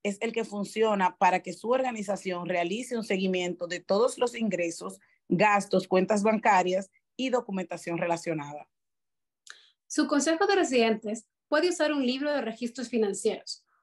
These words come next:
Speaker 2: un documento de Excel, una hoja de cálculo de Google Sheets o,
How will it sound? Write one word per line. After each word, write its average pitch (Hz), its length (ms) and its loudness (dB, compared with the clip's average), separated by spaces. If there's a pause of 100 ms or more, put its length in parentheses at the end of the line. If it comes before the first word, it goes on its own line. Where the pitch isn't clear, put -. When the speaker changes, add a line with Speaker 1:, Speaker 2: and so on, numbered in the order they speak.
(160)
Speaker 2:
un 320 280 6
documento 233 500 2
de 175 80 -6
Excel, 349 480 0 (380)
una 262 320 4
hoja 240 200 0
de 214 140 0
cálculo 320 600 0
de 220 140 -4
Google 208 260 -8
Sheets 339 440 -8 (360)
o, 269 320 0